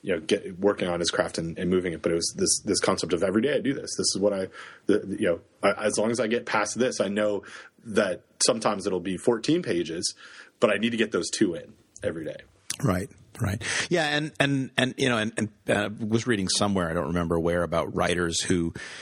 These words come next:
Speaker 2: you know, get, get, be-, become popular. And then, you know, all they ever do then is respond to fan mail, and, and that, that can become a full-time job. And so again, talk about writers and blocking off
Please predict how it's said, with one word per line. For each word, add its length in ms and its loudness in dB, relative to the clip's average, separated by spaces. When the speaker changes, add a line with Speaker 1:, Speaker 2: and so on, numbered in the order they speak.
Speaker 2:
you 100 4
know, 120 2
get, 220 0
get, 240 0
be-, 180 2
become 340 0
popular. 580 0
And 260 0
then, 500 -2
you 120 0
know, 160 0
all 260 0
they 220 0
ever 240 2
do 260 0
then 180 0
is 200 -2
respond 580 0
to 120 -4
fan 420 0
mail, 340 -4
and, 340 0
and 220 0
that, 220 0
that 200 -2
can 180 0
become 520 0
a 80 0
full-time 500 0
job. 380 0
And 140 -2
so 160 2
again, 280 0
talk 240 -2
about 200 0
writers 420 0
and 120 -6
blocking 380 0
off 220 -2